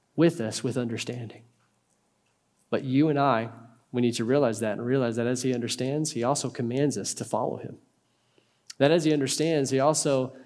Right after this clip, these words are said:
says there, "Hey, I'm here with you, but I wanna lead you out of that. I don't wanna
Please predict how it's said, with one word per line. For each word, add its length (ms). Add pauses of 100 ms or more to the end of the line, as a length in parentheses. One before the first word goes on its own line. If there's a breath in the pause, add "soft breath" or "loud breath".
says 300
there, 140
"Hey, 400
I'm 160
here 180
with 260
you, 300 (140)
but 120
I 120
wanna 220
lead 300
you 280
out 220
of 120
that. 560 (480)
I 120
don't 120
wanna 400